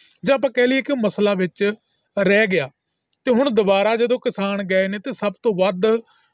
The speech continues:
ਗੂੰਜਣ ਵਾਲਾ ਮੁੱਦਾ ਐਮ ਐਸ ਪੀ ਹੈ। ਤੇ ਬਹੁਤਾਂਤ ਜਿਹੜੇ ਲੋਕ, ਬੇਸ਼ੱਕ ਜਿਹੜੇ ਬਾਰਡਰਾਂ ਦੇ ਉੱਤੇ ਬੈਠੇ ਹੋਏ ਲੋਕ ਵੀ ਨੇ, ਉਹਨਾਂ ਨੂੰ ਬੇਸ਼ੱਕ ਕਿਸਾਨ ਆਗੂ ਹਰ ਰੋਜ਼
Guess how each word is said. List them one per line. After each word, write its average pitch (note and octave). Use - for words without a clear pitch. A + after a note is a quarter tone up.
ਗੂੰਜਣ G#3+
ਵਾਲਾ C4
ਮੁੱਦਾ F#3+
ਐਮ E3
ਐਸ C#3+
ਪੀ B2+
ਹੈ। G#2
ਤੇ B3
ਬਹੁਤਾਂਤ A#3
ਜਿਹੜੇ A#3
ਲੋਕ, G#3+
ਬੇਸ਼ੱਕ A3
ਜਿਹੜੇ A#3+
ਬਾਰਡਰਾਂ G#3
ਦੇ A3
ਉੱਤੇ A3+
ਬੈਠੇ A#3
ਹੋਏ A3
ਲੋਕ G3
ਵੀ F3+
ਨੇ, D3+
ਉਹਨਾਂ A#3+
ਨੂੰ C4+
ਬੇਸ਼ੱਕ A#3
ਕਿਸਾਨ G#3
ਆਗੂ G3+
ਹਰ G3+
ਰੋਜ਼ A3